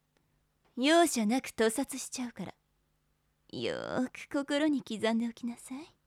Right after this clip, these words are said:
そうだ、宣誓しましょうか。私の後に続けて言いなさい。いくわよ。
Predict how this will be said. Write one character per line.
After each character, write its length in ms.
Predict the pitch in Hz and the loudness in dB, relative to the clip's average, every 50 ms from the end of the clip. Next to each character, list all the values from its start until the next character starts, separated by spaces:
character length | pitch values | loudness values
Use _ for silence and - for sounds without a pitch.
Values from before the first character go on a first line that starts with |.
| _ _ _ _ _ _ _ _ _ _ _ _ _ _ _ _ _ _ _ _ _ _ _ _ _ _ _ _ _ _ _ | _ _ _ _ _ _ _ _ _ _ _ _ _ _ _ _ _ _ _ _ _ _ _ _ _ _ _ _ _ _ _
そ 200 | - - - 339 | -18 2 6 10
う 200 | 302 339 427 508 | 10 10 10 8
だ、 140 | - 381 - - - - - - - - - - - _ _ | 6 4 2 2 -2 -10 -12 -12 -14 -16 -18 -20 -20 _ _
宣 400 | - - - 247 240 269 349 403 | -10 0 4 4 6 6 4 4
誓 80 | - - 480 480 | 2 0 0 0
し 160 | 480 - 480 480 | 0 0 -2 -2
ま 100 | 494 480 | -2 -2
し 140 | - - | 0 0
ょ 60 | 494 480 | 0 0
う 80 | - | 0
か。 300 | - 370 339 330 311 - - - - - - - - _ _ _ _ _ _ _ _ _ _ _ _ _ _ - | 0 0 0 0 -2 -4 -8 -14 -20 -20 -20 -20 -20 _ _ _ _ _ _ _ _ _ _ _ _ _ _ 0
私 360 | 254 269 254 330 349 - 349 | 2 4 4 4 4 4 6
の 120 | 330 320 | 8 10
後 180 | 320 330 - 277 | 8 8 8 4
に 160 | 214 208 - - | 2 0 -2 0
続 260 | - 240 240 240 320 | 0 0 2 2 0
け 120 | 320 330 302 | 0 -2 -2
て 100 | - 294 | -2 -2
言 80 | 277 | 0
い 60 | 262 | 0
な 100 | 247 254 | 0 -2
さ 200 | 240 - - 269 | -4 -6 -8 -8
い。 160 | 330 - - _ _ _ _ _ _ _ _ _ _ _ _ _ _ _ _ _ _ _ _ | -8 -10 -12 _ _ _ _ _ _ _ _ _ _ _ _ _ _ _ _ _ _ _ _
い 100 | 269 262 | -8 -4
く 100 | - 311 | -2 -2
わ 100 | 277 254 | -2 -2
よ。 200 | 202 196 262 349 | -4 -6 -8 -10